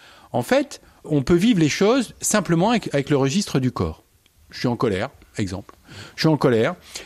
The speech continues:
ben, euh, c'est une émotion très, très corporelle, très incarnée, hein. Euh, je vais avoir ma, ma tension artérielle qui va monter, je vais avoir mes poings qui vont se serrer, je vais peut-être avoir des rougeurs dans le cou ou dans, ou dans le visage, et cetera. Je le vis au niveau du corps.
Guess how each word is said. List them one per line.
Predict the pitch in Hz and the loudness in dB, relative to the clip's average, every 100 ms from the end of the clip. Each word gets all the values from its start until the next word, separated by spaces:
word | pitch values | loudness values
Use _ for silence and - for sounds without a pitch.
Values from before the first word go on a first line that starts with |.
| - | -6
ben, | 107 123 131 | 0 2 2
euh, | 120 123 120 120 117 | 2 2 2 2 0
c'est | 110 117 | -2 -2
une | 127 | 0
émotion | 120 120 123 113 | 2 2 0 -2
très, | 190 175 | 0 0
très | - 135 | 0 -2
corporelle, | 123 - 170 165 107 | -4 -2 -2 -2 -2
très | 139 127 | -2 0
incarnée, | 123 180 165 135 | 0 0 0 2
hein. | 101 135 - - - - | 0 -4 -14 -20 -12 -2
Euh, | 113 | 0
je | 104 | 2
vais | 127 131 127 | 2 2 2
avoir | 113 123 117 | 2 2 2
ma, | 113 | 0
ma | 107 | 0
tension | 117 123 - | -2 -2 -2
artérielle | 113 131 120 120 | -2 -2 0 -2
qui | 117 104 | -2 -4
va | 107 | -2
monter, | 110 - 147 165 | -2 0 2 2
je | |
vais | 127 | 2
avoir | 104 | 0
mes | 113 | 0
poings | 123 120 | 0 -2
qui | 117 | -2
vont | 110 | -2
se | 101 | -2
serrer, | 113 117 147 160 | -2 -2 0 -2
je | |
vais | 110 | -4
peut-être | - 113 | -6 -6
avoir | 110 | -2
des | 107 | 0
rougeurs | 107 107 117 | 0 -2 -4
dans | 104 | -4
le | 107 | -6
cou | - 123 117 | -4 -2 -2
ou | |
dans, | 107 117 | -2 -2
ou | 123 | -4
dans | 110 | -2
le | 104 | -2
visage, | 101 107 131 151 165 139 | -2 -2 -2 0 -2 -2
et | 110 | -4
cetera. | - 90 - - - _ _ _ _ - | -4 -8 -10 -20 -20 _ _ _ _ -18
Je | - 160 | -4 -2
le | |
vis | 165 185 | 2 2
au | |
niveau | 156 139 | 2 0
du | 120 | -2
corps. | - 90 - | -4 -8 -8